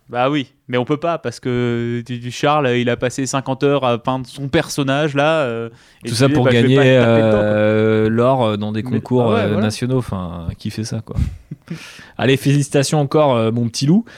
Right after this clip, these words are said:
Speaker 2: Et, euh, bah, au petit loup qui nous écoute encore après, euh, toutes ces heures de passion.
Speaker 1: J'avais une autre reco, mais
Speaker 2: T'avais une autre
Speaker 1: pardon.
Speaker 2: reco ?
Speaker 1: Bah oui.
Speaker 2: Pardon ?
Speaker 1: Bah oui, c'était Brushstroke soixante-dix-sept.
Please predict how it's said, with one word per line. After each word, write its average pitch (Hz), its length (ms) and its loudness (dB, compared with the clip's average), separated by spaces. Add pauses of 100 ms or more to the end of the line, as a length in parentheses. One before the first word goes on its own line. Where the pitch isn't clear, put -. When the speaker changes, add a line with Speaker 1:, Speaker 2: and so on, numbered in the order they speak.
(260)
Speaker 2:
Et, 147 240 6
euh, 113 320 4
bah, 110 240 0
au 113 80 0
petit 117 220 -6
loup 143 100 -2
qui - 160 -10
nous 110 180 -2
écoute 127 260 -4
encore 117 300 0
après, 104 340 -4
euh, 98 600 -6
toutes 120 140 -10
ces 113 180 -4
heures 117 100 0
de 107 60 0
passion. 143 400 -2 (560)
Speaker 1:
J'avais 110 180 -2
une 110 80 0
autre 113 200 -6
reco, 117 200 -4
mais 113 160 -8 (140)
Speaker 2:
T'avais 139 160 2
une 156 60 2
autre 131 200 0
Speaker 1:
pardon. 170 140 0
Speaker 2:
reco ? 214 80 4
Speaker 1:
Bah 247 40 0
oui. 320 300 2 (260)
Speaker 2:
Pardon ? 151 300 -2 (140)
Speaker 1:
Bah 143 120 0
oui, 262 140 -2
c'était 143 280 -4
Brushstroke 135 420 -4
soixante-dix-sept. 170 640 -12